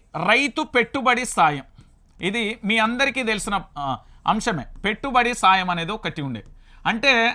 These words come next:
మీరు పంట వేసుకోవడానికి ఏది, ఈ మిత్తిదారుల దగ్గరికి, వడ్డీ వ్యాపారుల దగ్గరికి, ఎవరి దగ్గర తిరగకుండా మీరు ఏం చేయాలంటే, ప్రభుత్వం మీకు ఎంతో కొంత ఇస్తుంది. దాంట్లో ఏడు వేల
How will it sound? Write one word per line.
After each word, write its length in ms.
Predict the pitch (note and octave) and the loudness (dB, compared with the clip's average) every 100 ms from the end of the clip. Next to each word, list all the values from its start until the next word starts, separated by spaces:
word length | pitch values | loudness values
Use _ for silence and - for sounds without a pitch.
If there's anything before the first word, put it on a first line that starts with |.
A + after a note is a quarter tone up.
| - | -2
మీరు 220 | F#3 B3 | -2 0
పంట 340 | A3+ A3 A3+ C#4 | 2 4 4 2
వేసుకోవడానికి 1040 | B3+ A#3 A3+ A#3 A3+ G#3 G#3 G#3 C4+ C4 - | 2 2 2 0 2 4 2 0 -2 -2 -2
ఏది, 500 | F#3 A3 A3+ A3 G#3 _ _ E3+ | -2 0 0 -2 -4 _ _ -4
ఈ 160 | A3 | -2
మిత్తిదారుల 560 | G#3 G#3+ B3+ A#3 A3+ A3 | -2 -4 2 6 6 4
దగ్గరికి, 380 | A3 G3 G3+ G#3+ | 0 0 0 4
వడ్డీ 240 | G3 G#3 | 4 6
వ్యాపారుల 420 | A3 G#3+ G#3+ G3+ | 6 6 6 4
దగ్గరికి, 380 | G3+ G3 G3+ G3+ | 2 2 0 0
ఎవరి 220 | F#3+ A3+ | 0 2
దగ్గర 260 | A3 G#3 G3+ | 2 2 0
తిరగకుండా 580 | F3+ G#3 A3 - G#3 C4 | 2 2 0 0 0 2
మీరు 200 | A#3 G#3 | 2 0
ఏం 160 | A#3 | 0
చేయాలంటే, 680 | G3 A3 G3+ G3 F#3+ C4+ - _ _ | 2 4 4 4 2 0 -2 _ _
ప్రభుత్వం 420 | F#3+ G#3 B3+ B3+ B3+ | 4 4 4 2 0
మీకు 200 | A#3+ G#3 | 0 0
ఎంతో 240 | G#3 A#3+ | 2 0
కొంత 220 | A3+ G#3 | 0 0
ఇస్తుంది. 260 | G3+ A#3 B3 | 0 0 2
దాంట్లో 380 | G#3+ G3+ A#3+ A#3+ | 4 4 4 2
ఏడు 280 | F#3 G3 | 2 0
వేల 320 | F#3 F3+ G3 | 0 2 4